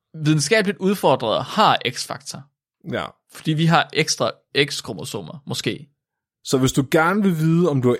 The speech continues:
Speaker 2: X-Factor, så bestil en gentest.
Speaker 1: Twenty-three and me. Hvad var det for en, du tog?
Speaker 2: <laughs> Jeg,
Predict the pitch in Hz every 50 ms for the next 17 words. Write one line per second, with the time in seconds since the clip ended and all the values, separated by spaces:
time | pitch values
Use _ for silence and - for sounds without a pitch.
0 | - 143 139 - - - 101 98 - - - 87 - - _ _ _ _ _ _
1 | _ _ _ _ _ _ _ _ - - 151 151 151 147 123 - - - 123 -
2 | - - 180 156 135 - - 123 120 - - 143 117 101 - - - - - -
3 | - _ _ _ _ _ _ _ _ _ _ _ _ _ _ _ _ _ _ _
4 | _ _ _ _ _ _ - - - 143 131 135 135 135 139 - 135 135 127 123
5 | 123 123 135 139 143 - - - _ _ _ _ _ _ _ _ _ _ _ _
6 | _ _ _ - - 147 156 160 156 156 156 170 165 139 156 156 - 156 135 156
7 | - - _ _ _ _ _ _ _ _ _ _ _ _ _ _ _ - 151 127
8 | 127 - -